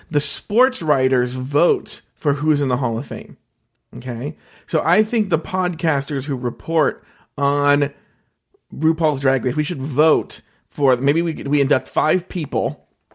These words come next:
every year, or four, I don't know how many, every year, and we induct into a real Hall of Fame.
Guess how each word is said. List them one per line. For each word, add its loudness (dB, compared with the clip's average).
every -2
year, -2
or -6
four, 4
I -4
don't -2
know -4
how -4
many, -4
every 0
year, -2
and -4
we -2
induct -4
into 2
a 2
real 0
Hall 0
of -2
Fame. -2